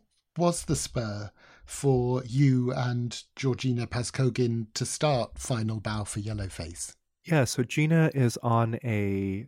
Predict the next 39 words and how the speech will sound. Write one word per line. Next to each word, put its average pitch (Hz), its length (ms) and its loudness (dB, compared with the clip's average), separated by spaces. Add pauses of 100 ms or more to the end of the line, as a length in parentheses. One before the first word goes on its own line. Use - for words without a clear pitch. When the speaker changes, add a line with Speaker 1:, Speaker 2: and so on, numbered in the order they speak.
(120)
Speaker 2:
diversity 110 400 2
committee 101 320 -2
at 95 80 -2
New 107 120 -6
York 101 200 -4
City 101 180 -2
Ballet, 95 520 -2
and 117 180 -4
one 95 160 -6
of 101 80 -4
the 98 100 -4
things 98 300 -4
that - 140 -4
came 98 260 -2
up 90 160 -2 (140)
was 90 560 0 (500)
the 98 100 0
second 110 340 0
act 90 200 -4
of 90 80 -8
The 104 80 -2
Nutcracker. 92 720 -4 (440)
And 92 220 -2
Peter 120 200 4
Martins, 107 460 0
who - 100 0
was 92 140 4
the 101 120 2
artistic 95 380 0
director 95 340 2
at 87 80 0
the 92 80 0
time, 90 460 -4 (540)
basically 107 360 2
was 98 220 0
having 113 340 -2
a 107 40 0
hard 101 320 -2
time 95 600 -4